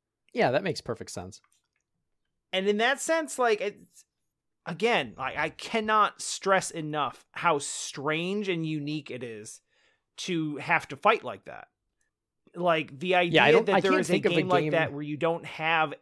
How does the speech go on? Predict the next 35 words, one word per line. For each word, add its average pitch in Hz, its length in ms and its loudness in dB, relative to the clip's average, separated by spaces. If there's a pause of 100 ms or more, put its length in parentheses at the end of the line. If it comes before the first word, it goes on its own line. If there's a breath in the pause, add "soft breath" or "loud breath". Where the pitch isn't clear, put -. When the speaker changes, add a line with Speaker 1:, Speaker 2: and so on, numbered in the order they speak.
(220)
Speaker 2:
any 202 640 0 (460)
sort 185 500 0
of 147 440 -2 (140)
jump 170 480 -2
attack 165 640 0
or 123 180 -8
punch 175 420 -4
attack 151 560 -4
or 127 140 -8
short 170 380 -2
range, 151 520 -6
just, 143 300 -8
like, 120 260 -6
stun 170 640 -2
or 127 240 -6
anything 165 440 -8
like 185 240 -2
that. 202 300 -2 (640)
Like, 143 340 -2 (120)
everything 196 560 2
has 175 300 0
to 180 100 -8
be, 156 320 -6
everything 202 460 -2
has 165 380 -6
to 180 100 -6
be 156 180 -6
planned 151 420 -6
out 165 300 0 (100)
in 135 180 -14
this, 135 340 -14
in 147 160 -10
this 143 180 -10
particular 175 880 -4
way. 139 460 -2